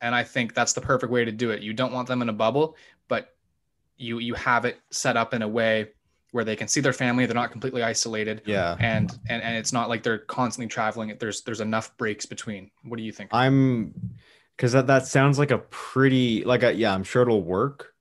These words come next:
Speaker 2: Or I, I, it, it seems like a safe bet. It seems a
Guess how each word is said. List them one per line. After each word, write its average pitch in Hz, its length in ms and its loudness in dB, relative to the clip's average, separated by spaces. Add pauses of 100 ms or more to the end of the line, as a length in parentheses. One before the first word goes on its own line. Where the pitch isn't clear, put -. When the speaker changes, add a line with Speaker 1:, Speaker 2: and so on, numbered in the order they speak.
(260)
Speaker 2:
Or 101 140 0
I, 95 260 0
I, - 0 - (200)
it, 104 240 -4
it 117 160 -2
seems 117 260 0
like 107 100 2
a 101 40 2
safe 98 420 0
bet. 101 340 0 (840)
It 117 200 -4
seems 123 600 0
a 104 260 -4